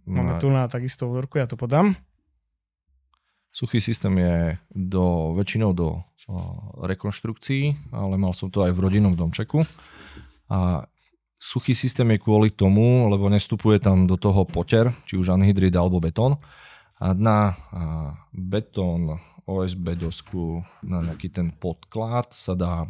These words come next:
Speaker 2: polystyrenová systémová doska. Do nej sa vloží, a, teplo roznašajúca lamela hliníková.
Speaker 1: Je to pliešu, okej.
Speaker 2: Tak, a do nej sa potom vloží rúrka podlahového
Speaker 1: Mhm.
Speaker 2: kúrenia. Tým, že je v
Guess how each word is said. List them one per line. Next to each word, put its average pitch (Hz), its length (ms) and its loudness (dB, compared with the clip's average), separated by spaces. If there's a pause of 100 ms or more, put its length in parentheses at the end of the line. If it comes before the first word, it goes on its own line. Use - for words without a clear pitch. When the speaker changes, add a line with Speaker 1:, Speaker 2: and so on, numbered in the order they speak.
(160)
Speaker 2:
polystyrenová 90 720 0
systémová 85 560 -2
doska. - 500 -6 (720)
Do 98 340 4
nej 101 160 4
sa 92 160 0
vloží, 92 800 2
a, 80 560 -2 (880)
teplo 90 680 0
roznašajúca 92 800 -2
lamela 85 400 2 (240)
hliníková. 101 800 0
Speaker 1:
Je 123 160 -8
to 127 80 -8
pliešu, 127 320 -6
okej. 123 240 -8
Speaker 2:
Tak, 117 480 0
a - 120 -8
do 90 200 0
nej 92 80 2
sa 82 160 -4
potom 82 320 -6
vloží 82 240 -6
rúrka 80 320 -6
podlahového 76 560 -4
Speaker 1:
Mhm. 190 80 -2
Speaker 2:
kúrenia. 73 480 -8 (600)
Tým, 113 200 0
že 95 160 0
je 82 220 0 (120)
v 98 140 -16